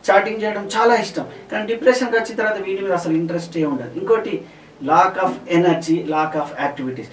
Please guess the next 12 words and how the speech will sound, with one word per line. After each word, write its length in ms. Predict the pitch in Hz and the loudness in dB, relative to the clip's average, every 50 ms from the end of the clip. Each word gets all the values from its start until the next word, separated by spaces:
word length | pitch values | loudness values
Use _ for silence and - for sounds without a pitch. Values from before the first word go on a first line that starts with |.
| - - - - - | -20 -20 -20 -12 -4
అంటే 160 | 311 226 220 | -2 2 2
వాడు 320 | 226 220 220 127 135 165 | 4 2 2 2 0 -2
రోజు 260 | 190 208 226 220 226 | 0 0 0 2 2
యాక్టివ్గా 460 | 220 190 196 208 - - 220 214 202 175 | 2 2 2 0 -2 -4 -4 -2 -2 0
ఫైల్ 280 | 196 190 185 196 202 | 0 -2 -2 0 -2
పాల్గొండి 460 | 202 202 196 196 196 202 196 196 190 | -2 -4 -4 -4 -6 -6 -4 -4 -4
దిల్దార్గా 460 | - 151 156 180 190 202 196 190 185 175 | -4 -4 -6 0 2 2 2 4 2 0
మాట్లాడేటోడు, 640 | 175 175 180 170 185 185 185 190 175 175 165 170 | 0 0 -2 0 -2 -2 -2 0 0 0 0 0
చే-, 560 | 165 160 165 156 156 160 170 - - - - 180 | 0 -2 -2 -2 -2 -2 -2 -4 -6 -6 -4 -2
చేసేటోడు, 500 | 185 190 190 - 180 165 156 160 147 - - - - - - - | -2 -2 -2 0 0 2 2 2 -2 -2 -6 -14 -18 -16 -10 -6
వాడు 120 | 135 131 | -4 0
డల్గా 540 | 147 156 175 180 175 170 160 156 156 156 | 0 0 2 2 0 2 2 2 2 0